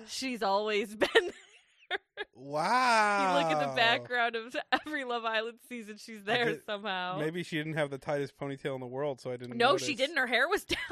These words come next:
Speaker 2: That's why I didn't
Speaker 1: <laughs> I
Speaker 2: notice.
Speaker 1: know. So we see all those, and we see our first two girls enter, and we're gonna do our best with all the A's, but even me having watched this season and knowing them,
Speaker 2: Mm-hmm.
Speaker 1: I get a little tongue-tied with them, but we see Amy and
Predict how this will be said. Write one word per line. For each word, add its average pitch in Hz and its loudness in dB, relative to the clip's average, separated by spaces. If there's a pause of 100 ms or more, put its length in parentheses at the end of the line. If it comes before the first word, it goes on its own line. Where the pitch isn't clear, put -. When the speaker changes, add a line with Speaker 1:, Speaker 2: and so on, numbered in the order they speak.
(300)
Speaker 2:
That's - -4
why 165 6
I 175 6
didn't 196 0
Speaker 1:
<laughs> - -
I 202 2
Speaker 2:
notice. 247 -2 (200)
Speaker 1:
know. 269 -10 (1200)
So 311 2
we 320 -2
see 403 -4 (120)
all 427 -2 (100)
those, 320 -2 (160)
and 233 -8
we 226 -12
see 262 -10
our 214 -2
first 247 -6
two 285 -8
girls 262 -2
enter, 196 -2 (340)
and 269 2
we're 392 2
gonna 440 0
do 302 -10
our 254 2
best 208 0
with 233 -4
all 196 0
the 202 -10
A's, 180 -6
but 247 -4
even 285 -6
me 262 -8
having 240 -4
watched 175 -4
this 226 -12
season 214 -12
and 180 -10
knowing 180 -6
them, 254 -4 (160)
Speaker 2:
Mm-hmm. 113 -14
Speaker 1:
I 220 -2
get 330 -6
a 415 -4
little 320 -4
tongue-tied 220 -8
with 175 -10
them, 160 -6
but 170 -16
we 208 -10
see 208 -16 (120)
Amy 269 -8
and 233 -12